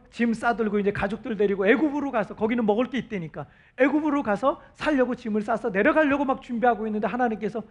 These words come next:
이삭에게 나타나셔서 "너 내가 지시한 이 땅에 그냥 있어라. 내가 여기서 너에게 복을 줄 것이다." 라고 말씀을 하시는 거예요.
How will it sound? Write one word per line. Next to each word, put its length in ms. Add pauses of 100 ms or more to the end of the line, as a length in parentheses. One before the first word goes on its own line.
(800)
이삭에게 500
나타나셔서 720 (300)
"너 280
내가 220
지시한 420
이 160
땅에 220
그냥 320
있어라. 480 (400)
내가 260
여기서 320
너에게 320
복을 240
줄 180
것이다." 420 (360)
라고 240
말씀을 400
하시는 320
거예요. 200